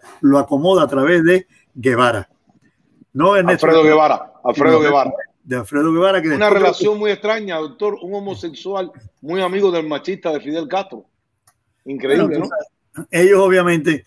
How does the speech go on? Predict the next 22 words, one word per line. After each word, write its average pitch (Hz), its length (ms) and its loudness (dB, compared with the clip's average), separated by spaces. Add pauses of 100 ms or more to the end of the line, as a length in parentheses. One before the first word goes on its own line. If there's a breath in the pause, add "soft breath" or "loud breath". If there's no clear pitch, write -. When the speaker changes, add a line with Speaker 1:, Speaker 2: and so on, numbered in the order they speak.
(360 soft breath)
Speaker 1:
a 147 140 0
ese 185 220 -2
nivel 165 480 -2
no 143 140 -2
tienen 143 380 -2
preferencia 123 580 -8
ninguna. 110 400 -12 (680)
Ellos, 139 400 2 (240)
los 135 200 -2
demás, 147 240 -2
eh, 170 180 -2 (200)
eh, 156 40 -6
todo 190 380 2
es 147 140 0
genérico 127 440 -2
para 120 260 -6
ellos. 101 220 -8 (560 soft breath)
Es 147 140 -2
simplemente 165 500 -2
el 143 100 0
fin 185 300 -2 (580)
justifica 135 680 -4